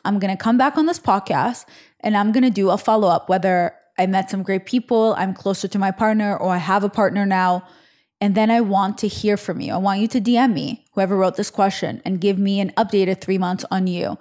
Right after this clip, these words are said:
I bet you, you will either find your partner by then, or you will be so much closer than wherever you were at this point when you wrote this question for me. All right, that is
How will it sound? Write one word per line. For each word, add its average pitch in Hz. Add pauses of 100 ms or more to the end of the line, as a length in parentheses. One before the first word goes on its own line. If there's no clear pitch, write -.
(360)
I 254
bet 254
you, 180 (1500)
you 220
will 214
either 196
find 214
your 285
partner 240
by 160
then, 147 (300)
or 220
you 214
will 202
be 190
so 202
much 208
closer 190
than 175
wherever 180
you 175
were 175 (240)
at 175
this 294
point 175
when 185
you 175
wrote -
this -
question -
for -
me. - (640)
All 285
right, 214
that 240
is 254